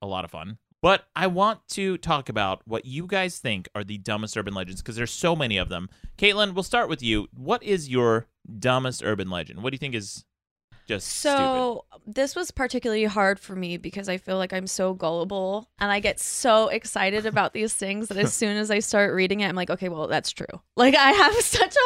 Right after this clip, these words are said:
Speaker 2: hard time finding out, like, what's dumb or not 'cause I just kinda believe all of them.
Speaker 1: <laughs>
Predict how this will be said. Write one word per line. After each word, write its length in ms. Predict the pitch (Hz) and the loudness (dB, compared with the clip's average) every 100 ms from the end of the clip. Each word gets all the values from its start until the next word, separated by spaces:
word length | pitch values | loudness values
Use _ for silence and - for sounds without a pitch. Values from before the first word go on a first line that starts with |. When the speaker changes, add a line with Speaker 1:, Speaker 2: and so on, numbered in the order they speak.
| 440 | 6
Speaker 2:
hard 240 | 320 320 311 | 6 6 4
time 540 | 359 294 302 269 294 | 4 6 8 8 6
finding 340 | 269 254 254 | 6 6 8
out, 100 | 254 | 8
like, 140 | 247 247 | 6 6
what's 220 | 247 262 | 4 2
dumb 320 | - 226 233 | 4 6 8
or 80 | 262 | 6
not 240 | 269 262 - | 6 4 6
'cause 100 | 285 | 4
I 100 | 233 | 6
just 180 | 254 | 4
kinda 200 | 294 233 | 4 4
believe 380 | 226 202 208 226 | 4 4 4 4
all 200 | 175 180 226 | 6 6 6
of 60 | |
them. 320 | 233 254 277 - | 6 8 6 4
Speaker 1:
<laughs> 60 | - | 0